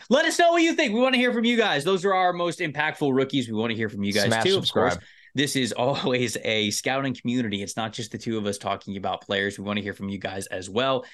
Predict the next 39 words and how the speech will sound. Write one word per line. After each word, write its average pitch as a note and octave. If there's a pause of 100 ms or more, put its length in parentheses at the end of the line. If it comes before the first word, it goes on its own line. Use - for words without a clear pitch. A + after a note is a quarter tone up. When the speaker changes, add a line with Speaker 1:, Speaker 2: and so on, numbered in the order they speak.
(120)
Speaker 1:
The A#2
best A2+
way A2
to G2
do B2
that B2+
is G#2+
over G2
on F#2
the F#2+
YouTube A#2
channel, A#2 (220)
youtube G#3+
dot D3
com C3
backslash A#2+
at A2+
N A2
F G2
L F2+
Stock F#2
Exchange. E3
For E3
those D#3
of D3
you D3
that C#3
are C3
listening C3+
on B2+
audio A#2+
only, A#2
if G#2
you're A2+
already C#3+
watching C3
this A2
bad A2+
boy G#2+